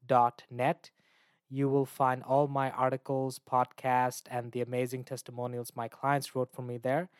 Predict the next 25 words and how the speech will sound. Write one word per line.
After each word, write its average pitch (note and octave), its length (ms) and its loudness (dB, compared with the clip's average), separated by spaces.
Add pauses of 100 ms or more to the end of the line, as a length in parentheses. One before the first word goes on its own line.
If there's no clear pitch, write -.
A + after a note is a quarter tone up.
(360)
And C3+ 480 0
if C#3+ 180 -6
you D3+ 60 -2
wanna C#3+ 240 4
know C#3 160 0
more C#3 200 0
about B2+ 260 2
my B2 160 -4
story G3 640 6
and C3 120 2
how B2+ 200 2
I B2+ 80 2
ended B2 180 -4
up A2+ 140 -6
doing F3 240 2
this, F3 180 -2
you C3+ 60 -14
can B2+ 100 -2
also B2 300 -4
find A#2+ 240 -2
it A#2 80 -4
on A#2 120 -4
my A2+ 140 -10
website A#2 400 -8
also. D#3 420 -2